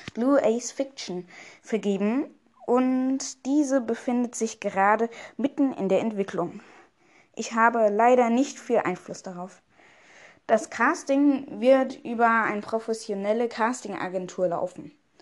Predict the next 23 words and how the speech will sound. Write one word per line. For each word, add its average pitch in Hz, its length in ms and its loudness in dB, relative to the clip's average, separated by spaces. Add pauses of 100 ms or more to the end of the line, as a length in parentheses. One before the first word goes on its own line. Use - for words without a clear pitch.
(240)
Also - 240 -18 (120)
da 196 260 -8 (540)
ist 202 160 -10
es 196 200 -10
schon 185 260 -10
klar, 208 440 -2
dass 196 180 -6
das - 220 -16
Casting 220 520 -4
laufen 196 440 0
wird, 208 320 -10 (420)
weil 190 400 -2
ich - 160 -14
denke, 208 300 -2
diese 190 260 -4
Castingagentur 185 960 -6
ist 185 140 -6
schon 175 160 -10
bezahlt 180 640 -12
oder 160 240 -14
so 165 120 -16
ähnlich. 170 400 -14 (460)
Ähm, 208 460 4